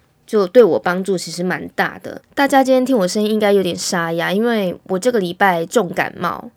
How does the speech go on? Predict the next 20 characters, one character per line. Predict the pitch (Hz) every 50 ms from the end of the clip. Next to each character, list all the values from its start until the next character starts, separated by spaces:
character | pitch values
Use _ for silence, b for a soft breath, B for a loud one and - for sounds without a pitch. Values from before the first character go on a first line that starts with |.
| _ _
最 | - - 240 220
近 | 220 - 233 226 196 185
才 | 185 - - - 180 175
好 | 196 - 180 170
不 | 185 202
容 | 208 196
易 | 190 196 185
痊 | 175 - - - 190 160 160 170 165 -
愈 | - 240 220 180 -
了， | 76 52 - - -
所 | - 233 226
以 | 202 180 B B B B B B B B B _ _
请 | - - 185
大 | 180 208
家 | 208 202 208
多 | 202 202 202
多 | 190 190 185 180
包 | - 175 165 165 175
涵。 | 196 196 - - - - - _ _ B B B B B B B _ _ _ _ _
好， | - - 180 143